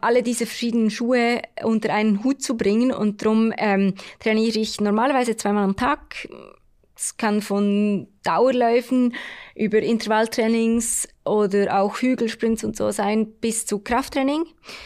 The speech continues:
Im Winter auch Langlauf. Ich bin selber auch noch Langlauflehrerin. Ähm,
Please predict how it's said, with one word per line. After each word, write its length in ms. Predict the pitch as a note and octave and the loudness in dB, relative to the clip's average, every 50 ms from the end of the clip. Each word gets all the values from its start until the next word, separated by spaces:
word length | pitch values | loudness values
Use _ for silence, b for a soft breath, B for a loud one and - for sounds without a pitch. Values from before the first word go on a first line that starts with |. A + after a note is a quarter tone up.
| B B B B B _ _ | B B B B B _ _
Im 240 | - A3 G#3+ G#3+ G3+ | 0 0 2 2 2
Winter 480 | A3+ A#3+ B3 C4+ B3 B3+ A#3+ A#3+ - - - | 2 4 2 2 2 2 0 0 0 0 0
auch 400 | - G#3 G#3 G#3 - - - - | 0 0 0 -2 -4 -10 -14 -8
Langlauf. 800 | - - A3 G#3+ G#3+ A#3+ B3+ C4+ C4+ C4+ C#4 C#4+ C#4 - - | -4 0 0 2 2 2 2 2 2 2 0 -2 -4 -4 -6
Ich 240 | G3+ G3+ - - - | -6 -6 -6 -8 -4
bin 200 | - G3+ G#3 G3+ | -2 -2 -2 -2
selber 380 | G3+ - F#3+ G3+ G#3+ G#3 F#3+ G3 | -2 -2 -2 -2 0 -2 -2 -2
auch 80 | - | -4
noch 140 | A3 G3 - | -6 -4 -2
Langlauflehrerin. 880 | G3+ G3+ G#3+ A3+ A3+ A3+ - G#3+ A3 A3+ A#3 A3+ A#3 G#3+ B3 A#3+ A#3+ B3 B B B B B B B B B | -2 0 2 0 0 -2 0 0 0 2 2 0 0 0 2 0 0 0 B B B B B B B B B
Ähm, 600 | - A3 G#3+ G#3 G#3+ G#3+ G#3+ G#3+ G#3+ G#3+ F#3+ | -2 0 2 2 2 2 4 2 2 0 -2